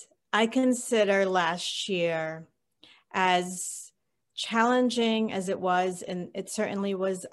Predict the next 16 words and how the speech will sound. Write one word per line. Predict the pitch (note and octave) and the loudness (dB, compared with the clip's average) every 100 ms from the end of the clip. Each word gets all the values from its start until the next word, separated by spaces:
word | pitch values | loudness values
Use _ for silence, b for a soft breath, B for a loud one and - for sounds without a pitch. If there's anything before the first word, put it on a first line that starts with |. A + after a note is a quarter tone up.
| _ - _ _ _ _ _ | _ -20 _ _ _ _ _
the | G3 G#3 | -4 0
most | G#3+ A#3 A3+ | 0 0 -2
challenging | - G3+ F#3+ F#3+ F#3 F3+ | -2 -2 -2 -4 -6 -6
year | F3 F3 D3+ E3 - | -4 -4 -4 -8 -8
for, | F#3+ F3 D#3+ D#3+ D3+ _ _ _ | -4 -2 -2 -6 -10 _ _ _
you | G#3+ F#3 | -6 -4
know, | E3 D#3 - | -4 -8 -4
all | F3+ F#3 | 0 2
of | F#3+ E3+ | 0 -2
us | D#3+ E3+ - - | -6 -6 -10 -16
as, | - D#3+ D#3 D#3 - | -8 -6 -6 -8 -8
as | F3 D#3+ | -6 -6
a, | D3+ C#3+ D3+ - _ _ _ _ _ _ _ _ _ - | -6 -8 -10 -18 _ _ _ _ _ _ _ _ _ -10
as | G#3 E3 | -8 -8
a | |
planet. | C#3+ - F#3+ B3 F#3 D3+ | -10 -4 0 2 0 -4